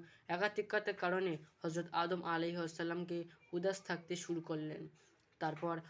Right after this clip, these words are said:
আল্লাহ সুবহানাহু ওয়া তাআলা হযরত আদম আলাইহিসসালামের বাম পাজর থেকে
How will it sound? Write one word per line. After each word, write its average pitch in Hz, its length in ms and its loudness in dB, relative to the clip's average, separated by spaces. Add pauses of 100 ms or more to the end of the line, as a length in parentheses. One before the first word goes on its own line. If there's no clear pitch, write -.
(120)
আল্লাহ 160 300 0
সুবহানাহু 190 380 0
ওয়া 196 100 4
তাআলা 190 240 2
হযরত 170 300 0 (240)
আদম 185 320 4
আলাইহিসসালামের 196 800 4
বাম 165 320 2
পাজর 185 240 2 (100)
থেকে 190 320 0